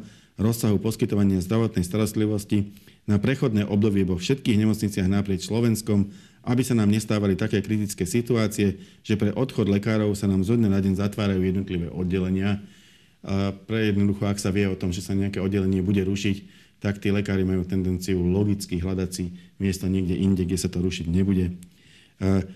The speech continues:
toto oddelenie optimalizácie žiadalo Združenie miest a obcí Slovenska aj Asociácia nemocníc Slovenska, uvádza T A S R. A ja teda mám trochu taký pocit ako z tej rozprávky, že tak trochu oblečená, trochu nahá, trochu peši, trochu na voze.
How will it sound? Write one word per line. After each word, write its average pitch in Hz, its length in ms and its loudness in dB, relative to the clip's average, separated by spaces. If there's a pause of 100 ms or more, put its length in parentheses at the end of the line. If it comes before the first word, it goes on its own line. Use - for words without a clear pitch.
(500)
toto 120 160 0
oddelenie 117 480 0
optimalizácie 95 800 0
žiadalo 98 800 2
Združenie 98 480 2
miest 95 160 2
a 95 80 2
obcí 92 160 -4
Slovenska 101 560 0
aj 107 160 -4
Asociácia 101 720 -2
nemocníc 92 480 0
Slovenska, 92 640 -4 (400)
uvádza 104 480 0
T - 80 -4
A 117 240 -4
S 87 160 -8
R. 123 320 -2 (760)
A - 40 -4
ja 110 240 2
teda 101 240 0 (480)
mám 104 80 0
trochu 110 240 -4
taký 104 320 -4
pocit 104 240 -4
ako 98 240 -4
z - 80 -12
tej 95 160 0
rozprávky, 98 480 -6
že 95 80 -4
tak 92 160 -10
trochu 104 240 -6
oblečená, 101 560 -2
trochu 101 320 -4
nahá, 107 400 -2
trochu 98 240 -4
peši, 101 320 -4
trochu 98 320 -6
na 101 160 -2
voze. 104 240 -2